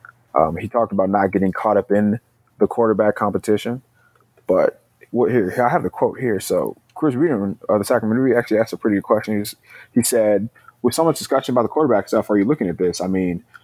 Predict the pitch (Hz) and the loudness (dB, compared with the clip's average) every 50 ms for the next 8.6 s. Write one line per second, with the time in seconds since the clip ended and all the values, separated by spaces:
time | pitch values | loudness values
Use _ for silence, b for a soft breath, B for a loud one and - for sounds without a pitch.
0 | B _ - 104 - - - - - 135 123 101 90 95 110 113 107 - 87 92 | B _ -4 -2 -2 -2 -2 -2 0 0 2 2 2 2 0 0 0 -2 -4 -4
1 | - - 110 107 - - - 87 90 95 98 - - - - 87 90 92 92 95 | 0 0 0 0 0 -4 -4 -2 0 0 2 2 0 0 -2 -2 -2 -2 0 0
2 | 101 110 110 - - 78 80 90 113 131 156 - - - - - - - - - | 0 -2 -2 -2 -4 -8 -4 -2 0 0 0 0 -2 -6 -10 -14 -18 -20 -20 -18
3 | - - 95 95 92 - - - 90 95 - - 139 135 120 113 98 95 92 - | -14 -8 -6 -6 -6 -6 -4 -4 -4 -4 -2 0 0 0 0 0 -2 -2 -4 -2
4 | - 95 - - 107 117 - - _ B B B B B B B B B B - | -4 -6 -8 -8 -12 -16 -18 -18 _ B B B B B B B B B B -10
5 | - - 104 107 101 - 131 123 117 110 104 98 - 52 - - - - - - | -6 -4 -2 -2 -2 0 0 0 2 2 2 2 2 0 0 -2 -4 -6 -8 -10
6 | - _ _ _ _ _ _ - 104 107 - - - - - - - 196 175 - | -16 _ _ _ _ _ _ -4 -4 -4 -4 -4 -8 -10 -4 -2 0 0 2 0
7 | 107 95 87 90 98 87 90 - - 104 110 117 107 117 131 143 127 113 - 143 | 0 0 -2 -4 -6 -8 -8 -6 -2 -2 0 0 0 0 2 0 0 0 0 0
8 | 135 120 120 117 - - 123 123 120 113 - - | 0 2 2 0 0 0 0 2 2 0 -2 -6